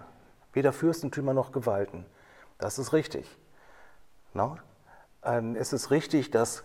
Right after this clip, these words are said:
kein Christ vollkommen besessen sein kann. Da hatten wir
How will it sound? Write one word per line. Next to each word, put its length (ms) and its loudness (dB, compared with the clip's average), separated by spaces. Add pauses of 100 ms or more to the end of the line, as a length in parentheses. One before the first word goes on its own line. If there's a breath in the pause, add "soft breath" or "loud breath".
(120)
kein 400 2
Christ 480 2 (280)
vollkommen 800 4
besessen 460 6
sein 340 0
kann. 280 -6
Da 100 2
hatten 180 0
wir 180 4